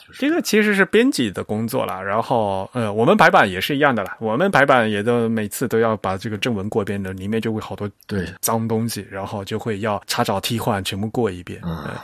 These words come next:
Speaker 1: 那 OpenType 就是大概就是这些了。然后就是做了一大堆几何图形，什么三角形、四角形。
Speaker 2: 这个你是想象怎么用呢？<laughs>
Speaker 1: 这个是到字体做完做嗨了，停不下来了，就是，哦，忘了说了，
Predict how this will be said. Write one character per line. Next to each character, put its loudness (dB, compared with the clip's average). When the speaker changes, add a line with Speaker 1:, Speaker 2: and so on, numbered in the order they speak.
Speaker 1:
那 -12
OpenType 2
就 -8
是 -8
大 -4
概 -8
就 -12
是 -12
这 -12
些 -14
了。 -20
然 -8
后 -2
就 -2
是 -4
做 2
了 2
一 0
大 6
堆 4
几 -2
何 6
图 0
形， -2
什 -14
么 -6
三 2
角 0
形、 -2
四 -6
角 -4
形。 -6
Speaker 2:
这 2
个 8
你 4
是 6
想 6
象 6
怎 2
么 4
用 4
呢？ -4
<laughs> -18
Speaker 1:
这 4
个 10
是 8
到 8
字 4
体 2
做 8
完 6
做 8
嗨 2
了， 2
停 -4
不 0
下 2
来 -4
了， -8
就 -10
是， -10
哦， 4
忘 10
了 8
说 10
了， 8